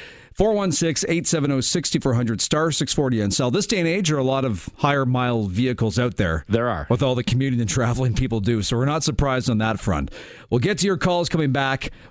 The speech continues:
Speaker 1: It's we find your car dot C A and cash for your car dot C A. Hold on. And it's ten forty-three here.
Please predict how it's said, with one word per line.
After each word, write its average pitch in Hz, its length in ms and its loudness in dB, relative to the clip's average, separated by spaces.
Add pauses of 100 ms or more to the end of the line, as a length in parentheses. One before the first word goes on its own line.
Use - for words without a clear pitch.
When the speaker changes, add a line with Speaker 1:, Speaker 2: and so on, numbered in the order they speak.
(140)
Speaker 1:
It's 185 140 2
we 214 160 2
find 220 320 0
your 196 80 0
car 196 260 0
dot 170 180 0
C 143 200 0
A 131 80 0
and 123 80 -2
cash 156 280 0
for 147 60 0
your 123 100 0
car 113 180 0
dot 92 200 0
C 107 140 0
A. 92 80 0
Hold 127 300 0
on. 110 240 -4 (1600)
And 113 160 2
it's 110 160 -2
ten 220 280 0
forty-three 156 720 0
here. 131 380 0